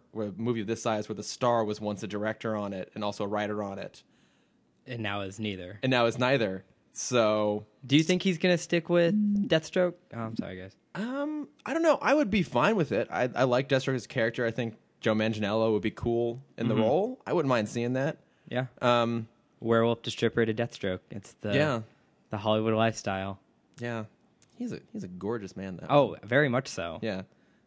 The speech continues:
Speaker 1: He's, re-, I guess the term is a, a, a wolf, kind of old, muscular, like, gray beard kind of thing going on. Not quite a bear, but a wolf.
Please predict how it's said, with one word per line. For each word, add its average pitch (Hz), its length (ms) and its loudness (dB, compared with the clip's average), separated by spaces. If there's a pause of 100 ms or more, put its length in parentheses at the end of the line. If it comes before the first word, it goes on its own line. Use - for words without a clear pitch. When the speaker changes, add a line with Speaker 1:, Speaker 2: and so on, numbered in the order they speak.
Speaker 1:
He's, 143 140 -4
re-, 156 140 -4 (140)
I 139 60 -6
guess 135 200 -4
the 127 120 -6
term 127 260 0
is 120 140 -2
a, 131 60 -6
a, - 100 -6
a 107 300 -4
wolf, 110 520 0 (200)
kind 110 200 -2
of - 60 -10
old, 120 240 2
muscular, 113 760 0 (280)
like, 95 160 -6
gray 110 380 0
beard 107 400 -6
kind 113 100 -4
of 110 60 -8
thing 113 160 -6
going 117 160 0
on. 117 100 -2
Not 123 140 -2
quite 147 120 4
a 120 40 4
bear, 101 380 2
but 107 120 -2
a 101 60 0
wolf. 104 400 -4